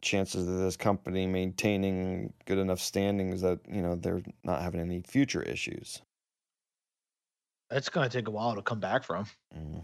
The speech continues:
Speaker 2: Of course, the next game that they're announced, they're gonna, like, everyone's gonna say, "Well, I hope it's not like Cyberpunk twenty seventy-seven."
Speaker 1: Kinda like they did with,
Speaker 2: But
Speaker 1: uh,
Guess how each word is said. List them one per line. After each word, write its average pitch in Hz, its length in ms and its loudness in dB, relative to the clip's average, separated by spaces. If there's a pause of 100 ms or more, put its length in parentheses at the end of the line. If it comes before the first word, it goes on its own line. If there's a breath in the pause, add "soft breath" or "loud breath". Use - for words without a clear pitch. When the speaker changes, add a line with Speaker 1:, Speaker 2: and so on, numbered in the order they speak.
(140)
Speaker 2:
Of 156 100 4
course, 151 320 12
the 139 60 4
next 135 260 4
game 131 160 -2
that 117 100 0
they're 120 140 6
announced, 123 300 4
they're 127 80 -2
gonna, 123 180 2
like, 107 320 0 (420)
everyone's 139 200 6
gonna 123 100 2
say, 113 100 0
"Well, 110 240 2
I 135 140 10
hope 139 280 4
it's - 180 2
not 147 180 4
like 165 120 6
Cyberpunk 156 600 4
twenty 190 280 2
seventy-seven." 196 640 8
Speaker 1:
Kinda 123 220 8
like 110 120 6
they 113 100 6
did 107 160 6
with, 123 240 6
Speaker 2:
But 107 60 8
Speaker 1:
uh, 98 260 8